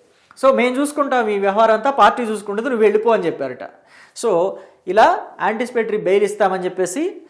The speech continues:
జనార్దన్ రావుని నిండా ముంచేశాడు జోగి రమేష్. So, చివరికి పోలీసులు జనార్దన్ రావుని అరెస్ట్ చేసిన తర్వాత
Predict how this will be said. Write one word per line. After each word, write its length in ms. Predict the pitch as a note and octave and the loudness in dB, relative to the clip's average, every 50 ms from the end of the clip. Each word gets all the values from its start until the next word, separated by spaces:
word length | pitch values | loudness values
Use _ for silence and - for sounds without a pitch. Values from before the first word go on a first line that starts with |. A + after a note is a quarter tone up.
| _ _ _ - | _ _ _ -6
జనార్దన్ 580 | C#3+ F3 G#3+ A3+ B3+ C4+ B3+ - A3+ A#3 A3+ G#3 | -2 0 2 4 4 4 2 2 -2 -4 0 2
రావుని 680 | A3 G#3 G3+ G#3 A3+ G#3 D#3 D#3+ F3+ - G3+ - - - _ - | 4 4 4 2 0 -4 -4 -4 -6 -8 -10 -12 -16 -20 _ -12
నిండా 400 | D#3 F3+ G#3 A3 A3+ A#3 B3+ B3+ | -8 -8 -8 -6 -2 2 2 2
ముంచేశాడు 560 | A3+ A3 G3 F#3 G3 G3 F3 - F3+ D#3+ D#3+ | 2 0 -2 -4 -4 -4 -2 -2 -2 -4 -4
జోగి 400 | G#3+ F#3+ D3+ D3+ F#3 G#3 G#3 G3 | -4 -6 -4 0 0 2 2 2
రమేష్. 340 | E3 D#3 C3+ B2+ A#2 A#2 - - - _ _ _ _ _ _ _ _ _ _ - - | 0 -2 -2 -6 -8 -10 -12 -16 -18 _ _ _ _ _ _ _ _ _ _ -10 -6
So, 240 | G3+ E3 C#3+ D3 D#3 | -4 -4 -4 -4 -6
చివరికి 840 | - - - - - - A3 A#3+ B3 B3 B3 A3+ D#3+ D3 D#3+ - - - - _ _ - | -8 -12 -16 -8 -4 0 2 2 2 0 0 -2 -4 -4 -4 -8 -12 -16 -20 _ _ 2
పోలీసులు 420 | G#3+ A#3+ B3+ C4 B3 - B3+ A3+ F#3 | 4 4 4 4 2 -2 -4 -4 -4
జనార్దన్ 560 | D3 E3+ F3+ G3+ A3 A3 F#3+ G3+ G#3 F#3+ F#3+ | -2 0 2 2 2 0 0 -2 -4 0 2
రావుని 260 | G3 F#3 F#3 D#3+ D3 | 2 2 2 0 -2
అరెస్ట్ 420 | B2+ C3+ D#3+ F#3+ F#3+ - G#3 - | -4 -4 -4 -4 -4 -6 -6 -6
చేసిన 220 | F#3+ F3+ F3+ F3+ E3+ | -6 -6 -6 -6 -6
తర్వాత 480 | F3+ E3+ E3+ E3 E3 D#3 D#3+ A#3+ D4 | -4 -2 0 2 0 2 0 -2 -4